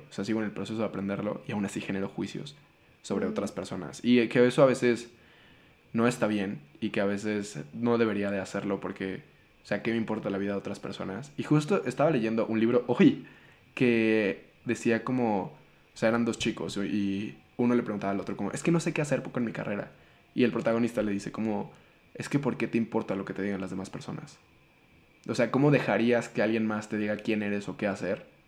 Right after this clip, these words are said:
Speaker 2: Ujú.
Speaker 1: si tú no puedes n-, solito ni saber quién eres? Entonces,
Speaker 2: Claro.
Speaker 1: como que eso pega mucho, sobre todo en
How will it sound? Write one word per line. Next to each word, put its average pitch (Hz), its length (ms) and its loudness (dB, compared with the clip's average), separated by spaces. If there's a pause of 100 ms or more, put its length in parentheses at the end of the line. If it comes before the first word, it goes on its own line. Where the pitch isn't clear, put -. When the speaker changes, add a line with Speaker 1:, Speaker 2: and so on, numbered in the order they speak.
(180)
Speaker 2:
Ujú. 208 480 -4
Speaker 1:
si 104 720 0
tú 120 100 2
no 117 140 2
puedes 113 240 2
n-, 101 300 -2
solito 104 360 -2
ni 104 120 -2
saber 95 280 -6
quién 90 180 -6
eres? - 300 -12 (220)
Entonces, 110 440 0
Speaker 2:
Claro. 190 180 -4 (460)
Speaker 1:
como 131 240 4
que 135 260 -2
eso 131 260 -2
pega 120 200 4
mucho, 123 640 0
sobre 113 240 2
todo 117 360 8
en 107 380 0